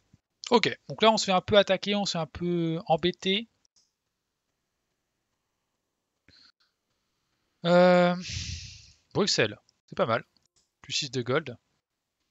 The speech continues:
Euh, ouais, du coup, la route que j'ai fait vers lui, elle s'est ennuyée. Euh, octroie une promotion à unité navale. Ok, je prends.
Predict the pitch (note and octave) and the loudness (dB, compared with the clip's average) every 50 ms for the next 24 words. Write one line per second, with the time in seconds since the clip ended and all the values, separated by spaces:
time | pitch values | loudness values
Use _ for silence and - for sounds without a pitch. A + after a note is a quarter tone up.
0 | _ _ _ _ _ _ _ - - _ _ _ _ - B2+ B2+ B2 B2 B2 B2 | _ _ _ _ _ _ _ -20 -20 _ _ _ _ -8 -6 -4 -2 -2 -2 -2
1 | B2 B2 B2 B2 B2 B2 B2 B2 C3 B2+ _ _ _ _ _ _ _ _ _ _ | -4 -4 -4 -4 -6 -6 -8 -12 -16 -20 _ _ _ _ _ _ _ _ _ _
2 | _ _ _ _ _ _ _ _ _ _ _ _ _ _ _ _ _ _ _ _ | _ _ _ _ _ _ _ _ _ _ _ _ _ _ _ _ _ _ _ _
3 | _ _ _ _ _ _ _ - - - _ - G#2+ G#2 G#2+ - - D3+ B2+ G#2 | _ _ _ _ _ _ _ -20 -20 -20 _ -14 -14 -12 -12 -6 0 2 4 4
4 | A#2 D#3 - D3 B2+ C3 B2+ - C#3 A#2+ B2 B2 A2+ A#2 D3 D3+ B2+ - - B2 | 2 0 -6 -6 -6 -6 -6 -6 -6 -6 -4 -6 -6 -6 -8 -10 -10 -10 -12 -12
5 | A2+ A2 G2+ G#2 - _ _ - - - - - - - - - - - - - | -14 -16 -18 -20 -20 _ _ -20 -18 -14 -12 -12 -10 -10 -10 -10 -12 -14 -8 -2
6 | B2+ B2 B2 B2 B2 B2 B2 B2 B2 B2 B2 B2+ C3 C#3 C#3 - - F#3+ E3 - | 2 4 6 6 6 6 6 6 4 4 4 4 4 2 0 0 -2 -4 -4 -4
7 | - - F3 E3+ F3 D#3 - - F3 D3 C#3 - - C3+ B2 A2+ G#2+ A#2 C#3 - | -6 -8 -6 -4 -4 -2 -2 -2 -4 -6 -8 -8 -6 -4 -4 -2 0 0 0 -2
8 | - _ _ _ _ _ _ _ _ _ _ _ _ - - A2+ B2 A2+ G#2 - | -2 _ _ _ _ _ _ _ _ _ _ _ _ -14 -12 -12 -10 -12 -12 -14
9 | - A2+ A2 B2 D#3 D3+ | -14 -12 -12 -12 -12 -14